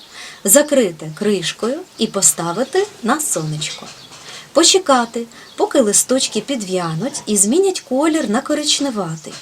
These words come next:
Цей процес залежить від активності сонця. Він може тривати від декількох годин до декількох днів. Витягнути листочки, пом'яти їх скручуючими рухами,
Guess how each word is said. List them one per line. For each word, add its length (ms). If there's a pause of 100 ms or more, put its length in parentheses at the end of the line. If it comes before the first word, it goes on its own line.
(560)
Цей 240
процес 680 (180)
залежить 580
від 160
активності 680
сонця. 600 (460)
Він 160
може 200
тривати 540
від 220
декількох 460
годин 460 (360)
до 120
декількох 600
днів. 300 (1120)
Витягнути 680
листочки, 760 (480)
пом'яти 560
їх 200
скручуючими 920
рухами, 580